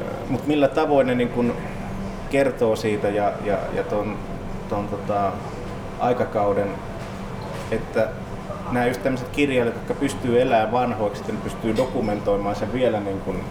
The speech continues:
tavallaan kun nehän käy dialogia aina sen oman tuotannon ja, ja tota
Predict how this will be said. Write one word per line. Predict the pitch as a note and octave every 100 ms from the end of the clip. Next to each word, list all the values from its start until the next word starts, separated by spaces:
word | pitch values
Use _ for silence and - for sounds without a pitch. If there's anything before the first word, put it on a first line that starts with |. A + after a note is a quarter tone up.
| - - - - -
tavallaan | - B2+ A#3+ A#2
kun | A#2+
nehän | A#2 A#2+
käy | B2+ A#2+ A2+ - -
dialogia | B2+ B2+ A#2 - A2+ A2+ A#2 -
aina | B2 A#2+
sen | B2
oman | B2 A#2+ A#2
tuotannon | B2+ A#2+ A2+ G#2+ G#2
ja, | G#2 G#2+ G2 - - - - - - A#2
ja | G#2+
tota | A2 G#2+ A2+